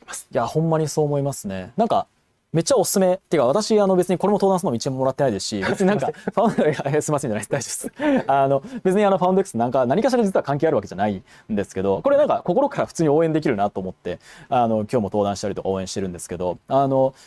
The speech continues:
Speaker 2: なんかいわゆる普通のアクセラレーターとか、なんかここで儲けようっていうふうなビジネスの会社ではない、あ、会社っていうか組織ではないく、まあ、こういった、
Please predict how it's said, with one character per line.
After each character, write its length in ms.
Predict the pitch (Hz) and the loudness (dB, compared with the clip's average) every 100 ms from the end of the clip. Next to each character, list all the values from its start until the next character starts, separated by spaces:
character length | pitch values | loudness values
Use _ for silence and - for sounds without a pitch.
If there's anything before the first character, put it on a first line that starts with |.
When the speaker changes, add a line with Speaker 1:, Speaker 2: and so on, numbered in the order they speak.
| _ | _
Speaker 2:
な 60 | 349 | -2
ん 20 | |
か 60 | 233 | 2
い 80 | 170 | 4
わ 100 | 339 | 4
ゆ 60 | |
る 220 | 147 98 - | 2 0 -6
普 80 | - | -2
通 160 | 240 | 0
の 100 | 269 | 2
ア 40 | 247 | 2
ク 60 | |
セ 80 | - | 2
ラ 80 | 247 | 4
レ 80 | 240 | 4
ー 60 | 233 | 4
タ 80 | |
ー 600 | 233 226 226 226 220 220 214 | 4 6 6 6 4 4 2
と 140 | 208 | -2
か、 340 | 208 104 98 - | 0 2 2 0
な 100 | 175 | -4
ん 20 | |
か 60 | - | -2
こ 80 | 339 | -2
こ 0 | |
で 60 | 370 | 2
儲 240 | 170 233 | 2 2
け 100 | 277 | 2
よ 120 | 285 | 2
う 40 | - | 0
っ 20 | |
て 160 | - | -2
い 40 | 113 | -4
う 40 | |
ふ 40 | 107 | -2
う 40 | |
な 60 | 104 | -4
ビ 140 | 123 | -2
ジ 80 | 120 | -2
ネ 80 | 101 | -4
ス 260 | - 92 - - - - | -4 -6 -8 -20 -16 -2
の 240 | 165 170 | 2 2
会 200 | 160 151 | 0 -2
社 140 | 156 147 | 0 0
で 60 | |
は 100 | 127 | 0
な 160 | 87 104 | 0 -2
い、 140 | 90 - | -2 -6
あ、 100 | 127 | -4
会 140 | 131 | -2
社 60 | 123 | -2
っ 20 | |
て 80 | 117 | -2
い 20 | |
う 40 | - | -2
か 40 | |
組 100 | 147 | -2
織 140 | 135 120 | -2 0
で 80 | |
は 80 | 151 | 2
な 140 | - 113 | 2 0
い 100 | 87 _ _ _ _ _ - | -2 _ _ _ _ _ -2
く、 340 | 190 190 196 | 2 2 2
ま 100 | 202 | 0
あ、 40 | 185 | 2
こ 120 | 208 | 2
う 60 | |
い 40 | 202 | 0
っ 20 | |
た、 260 | - 202 | 2 0